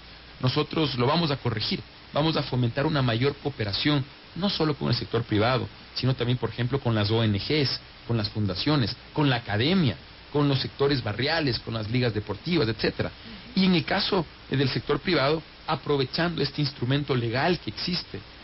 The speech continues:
la ordenanza que permite las alianzas público-privadas, que no representan una privatización, ojo, no representan tampoco una concesión. Es un mecanismo de cooperación con el sector privado que muchas ciudades en el mundo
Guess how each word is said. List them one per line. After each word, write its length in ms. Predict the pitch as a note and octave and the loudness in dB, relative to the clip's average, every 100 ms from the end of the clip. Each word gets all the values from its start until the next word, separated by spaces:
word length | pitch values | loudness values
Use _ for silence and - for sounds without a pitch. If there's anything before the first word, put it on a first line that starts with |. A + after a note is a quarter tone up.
| - | -2
la 180 | C3 B2 | 2 4
ordenanza 540 | A#2 A#2 C3+ D3 - | 4 2 2 0 -2
que 280 | - A#2 A2 - - | -2 0 0 -2 -6
permite 400 | - A#2+ D#3 - | 0 2 2 2
las 280 | C#3+ A#2 - - - | 0 0 -2 -10 -8
alianzas 440 | - C3 C#3 C#3+ C3+ | -2 0 2 0 -2
público-privadas, 760 | - C#3 C3 - C3+ C3+ C#3 - - | 0 2 0 0 2 2 2 -2 -2
que 100 | F3 | 4
no 160 | F#3 B3 | 4 4
representan 760 | C4 - D3 E3+ F3+ C#3 D3+ | 2 0 -2 0 -2 -2 -2
una 140 | D#3+ D3 | 0 -2
privatización, 720 | B2+ A#2 - G2+ F#2 F3+ C3 - | -2 -2 -4 -8 -2 0 0 0
ojo, 260 | - - - - - - | -2 -4 -12 -18 -20 -2
no 160 | D#3 G#3 | 0 2
representan 640 | - - C#3 F3 F3+ C#3+ | 0 0 0 0 0 -2
tampoco 360 | B2 A#2 C#3+ D3+ | -2 -4 -2 -2
una 140 | C#3 | -2
concesión. 500 | A#2 A2 G#2+ E3+ C3+ - - - | -4 -6 -2 0 0 -4 -16 -6
Es 100 | - G3 | 0 2
un 60 | |
mecanismo 460 | G3+ - D#3+ F3+ F3 | 2 2 2 4 2
de 100 | C#3 | 0
cooperación 760 | - B2+ B2 G2+ - F3 D#3 - - G3+ | 0 -2 0 0 2 2 2 0 -8 -8
con 140 | - C3+ | 0 2
el 60 | |
sector 300 | B2+ A2+ C3 | 2 0 0
privado 380 | C3 G#2+ D#3 F3 - - | 2 2 2 0 -4 -6
que 60 | E3+ | 2
muchas 300 | F3+ G3 - | 4 4 0
ciudades 320 | D#3 D3+ E3 | 0 2 4
en 100 | C#3+ | 2
el 60 | C3 | 2
mundo 360 | C#3 E3+ D3+ | 4 4 2